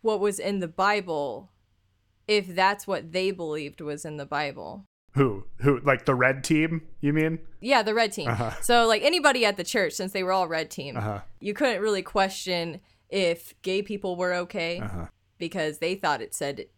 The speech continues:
Speaker 1: that it wasn't. And I don't know that they really even had the, necessarily the scripture to back it up.
Speaker 2: Yeah.
Speaker 1: It's just that that's what they believed, and they could interpret the Bible however they wanted.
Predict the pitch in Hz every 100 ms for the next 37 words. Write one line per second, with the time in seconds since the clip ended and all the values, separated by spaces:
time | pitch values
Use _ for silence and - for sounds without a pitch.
0 | _ 139 147 131 190 131 101 - _ -
1 | 233 214 214 269 247 233 214 208 208 190
2 | 175 202 190 170 185 165 175 185 175 165
3 | 180 160 - - 180 190 - 185 180 175
4 | 156 160 - 180 175 170 156 165 160 160
5 | 151 175 208 110 82 - _ - 170 -
6 | 170 - 151 151 175 180 - 170 170 160
7 | 156 156 254 202 175 170 175 170 160 170
8 | 165 - 165 156 170 170 - 170 170 160
9 | 156 143 160 147 143 139 160 139 117 131
10 | 139 208 113 135